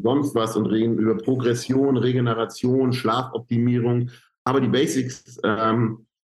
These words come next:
sind interessant. Und wie du schon gesagt hast, äh, jeder fängt mal irgendwo an, jeden Tag fängt irgendwo jemand an. Und ich sehe immer, dass viele sich natürlich,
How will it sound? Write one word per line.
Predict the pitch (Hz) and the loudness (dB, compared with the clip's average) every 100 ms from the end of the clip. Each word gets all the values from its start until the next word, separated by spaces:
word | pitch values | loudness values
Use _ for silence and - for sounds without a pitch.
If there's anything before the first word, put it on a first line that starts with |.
| _ | _
sind | - 95 104 156 175 - - _ _ _ | -2 0 2 2 0 -6 -16 _ _ _
interessant. | 127 131 131 123 127 143 - | 0 0 0 -2 0 0 0
Und | - | 0
wie | 120 | 0
du | 123 | 0
schon | 120 - - 113 | -2 -6 -4 0
gesagt | 107 110 147 - | 2 0 -2 -2
hast, | 113 - - | -2 -4 -2
äh, | 98 98 | 0 2
jeder | 92 104 120 | 2 2 0
fängt | 120 135 135 123 | -2 -2 -2 0
mal | 107 | 0
irgendwo | - 117 120 101 | 0 0 0 0
an, | - 113 135 | 0 0 2
jeden | 104 110 | 0 -2
Tag | - 101 - | -4 -8 -4
fängt | 135 - - | -2 -2 -2
irgendwo | 101 92 87 | -2 0 0
jemand | 87 85 | 0 0
an. | 80 110 123 - _ _ | 0 -2 -4 -14 _ _
Und | - 117 117 - - _ _ - | 0 2 0 -4 -12 _ _ -2
ich | 127 123 | 0 2
sehe | 139 120 | 2 4
immer, | 127 139 131 - - _ _ _ _ _ _ _ _ _ _ _ | 2 2 0 -4 -12 _ _ _ _ _ _ _ _ _ _ _
dass | 113 113 - | -2 -2 -4
viele | - - - 151 175 | -8 -10 -2 0 2
sich | 123 123 | 2 0
natürlich, | 123 95 127 117 113 110 | 0 -2 0 0 0 -4